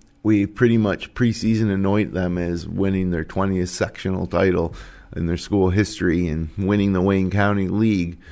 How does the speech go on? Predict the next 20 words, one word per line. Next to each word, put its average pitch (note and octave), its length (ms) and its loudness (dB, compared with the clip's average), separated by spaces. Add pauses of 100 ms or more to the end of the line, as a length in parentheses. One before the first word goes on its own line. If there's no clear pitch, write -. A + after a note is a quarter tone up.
(340)
But F2 400 -2
they're F2 260 2
showing D3 600 2
some, G2+ 680 0 (680)
um, E2+ 580 -2 (600)
chinks D3 320 0
in D3 80 2
the C3+ 120 4
armor, D3+ 380 4
maybe. D#2+ 400 -2 (140)
They G2+ 180 2
went C3 480 2
on C3+ 200 2
the B2 100 2
road B2+ 440 4
at A2+ 240 0
Cato D3 360 2
Meridian, G#2+ 680 0
Section A2+ 400 -2
three, A#2+ 440 2